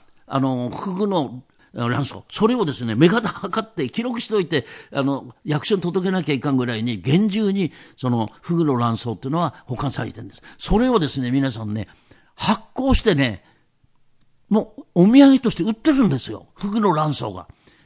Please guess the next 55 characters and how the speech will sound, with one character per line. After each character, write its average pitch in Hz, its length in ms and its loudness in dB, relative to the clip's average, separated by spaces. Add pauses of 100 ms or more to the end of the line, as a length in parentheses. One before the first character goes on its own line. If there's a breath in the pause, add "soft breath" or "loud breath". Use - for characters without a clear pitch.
一 196 300 -2
番 220 240 0
怖 156 240 0
い 110 60 -2
の 101 80 -8
が。 92 160 -16 (600 soft breath)
う 139 240 2
ん、 120 40 -4
そ 208 140 0
れ 208 80 6
は 180 100 4
江 170 100 8
戸 262 120 6
時 262 100 2
代 233 140 2
か 139 80 0
ら 117 60 -2
も 110 100 -2
う - 40 -16
作 - 140 -6
っ - 40 -8
て 135 120 -6
る 104 60 -6
ん 101 80 -8
で - 60 -12
す 160 120 -8
ね。 196 260 0 (320 soft breath)
あ 120 120 -4
の、 113 200 -2
石 - 200 2
川 131 180 2
県 107 240 -2
の 117 180 -2 (180 soft breath)
白 - 280 -4
山 214 220 2
っ - 20 -2
て - 80 -6
い 110 60 -4
う - 20 -20
と - 80 -18
こ - 80 -18
ろ 98 60 -16
な 98 60 -16
ん - 20 -14
で - 100 -16
す。 - 160 -16 (340 soft breath)
う 185 100 -4
ん。 101 60 -4 (360 soft breath)
白 170 180 -10
山 240 160 -2
っ 208 40 -2
て 170 60 0
の 135 120 0
は 123 80 -4 (180 loud breath)
山 147 240 4